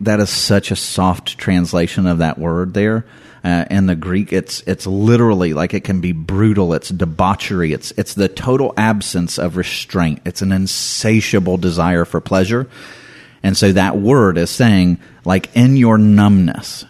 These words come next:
you, you don't even care that people see you doing this anymore. Like, you've ju-, you've, you go off the deep end to where your only concern is yourself. You'll do anything to bring yourself pleasure, even when it's hurting those around you.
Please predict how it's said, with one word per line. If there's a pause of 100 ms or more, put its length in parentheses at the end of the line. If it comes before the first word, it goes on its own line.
(100)
you,
you
don't
even
care
that
people
see
you
doing
this
anymore.
Like,
you've
ju-,
you've,
you
go
off
the
deep
end
to
where
your
only
concern
is
yourself.
You'll
do
anything
to
bring
yourself
pleasure,
even
when
it's
hurting
those
around
you.